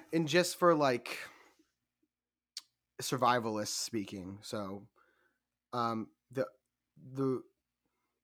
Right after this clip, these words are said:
the best way in the, that situation to, to survive, if you're gonna be in, like,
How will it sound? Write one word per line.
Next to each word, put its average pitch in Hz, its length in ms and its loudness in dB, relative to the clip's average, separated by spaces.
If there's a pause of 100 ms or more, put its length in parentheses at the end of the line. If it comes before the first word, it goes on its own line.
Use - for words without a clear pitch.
(160)
the 123 80 -6
best 151 360 4
way 139 300 4
in 131 140 2
the, 120 240 0
that 120 200 -2
situation 127 800 -2
to, 113 380 -6
to - 120 -10
survive, 110 560 -2
if 113 120 -8
you're 113 100 -4
gonna 113 120 -2
be 110 260 -4
in, 110 340 -4
like, 95 220 -8